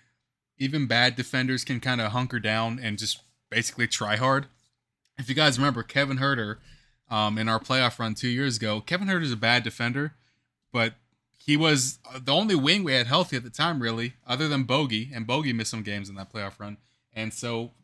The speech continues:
Kevin Huerter kinda had to hunker down and play defense, and he played pretty good defense in those playoffs. Um, and no, this is not me inviting you to, to shit on Kevin Huerter, Jackson.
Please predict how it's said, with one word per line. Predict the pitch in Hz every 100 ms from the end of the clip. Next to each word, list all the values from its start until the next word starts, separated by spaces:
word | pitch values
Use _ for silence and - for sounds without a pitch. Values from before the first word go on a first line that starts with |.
| _
Kevin | 127 123 127
Huerter | 135 131
kinda | 131 131
had | 131
to | 123
hunker | 123 139 139
down | 127 135 139 135
and | 117 120 120
play | 131 127
defense, | 135 139 131
and | 127
he | 120
played | 139 135
pretty | 139 123
good | 120
defense | 139 147 110 104
in | 104
those | 98
playoffs. | - 127 107 92 - - 113
Um, | 101 98 95 - _ _ _
and | 120 123
no, | 120 127
this | 123 117
is | 113
not | 117 120
me |
inviting | 113 110 110 110
you | 110
to, | 107 104 - _ _ _ -
to |
shit | 113 135
on | 113 113
Kevin | 123 110
Huerter, | 113 98
Jackson. | 92 98 95 110